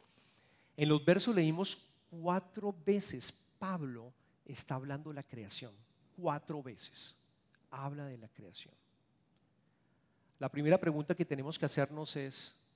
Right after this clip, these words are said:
la, en la creación, cuando él habla de la creación, ¿está hablando de los seres humanos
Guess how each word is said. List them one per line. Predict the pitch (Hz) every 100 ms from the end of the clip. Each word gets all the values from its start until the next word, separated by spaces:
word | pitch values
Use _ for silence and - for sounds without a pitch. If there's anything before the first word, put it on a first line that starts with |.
| _ _ _ _ _ _
la, | 151 135 - -
en | 139
la | 131
creación, | - 131 - 170
cuando | 165 131
él | 120
habla | 135 151
de |
la | 156
creación, | 151 127 - 151 156
¿está | - - -
hablando | 143 160 170 175
de |
los | 143 -
seres | - 151 170 165
humanos | 160 160 165 202 233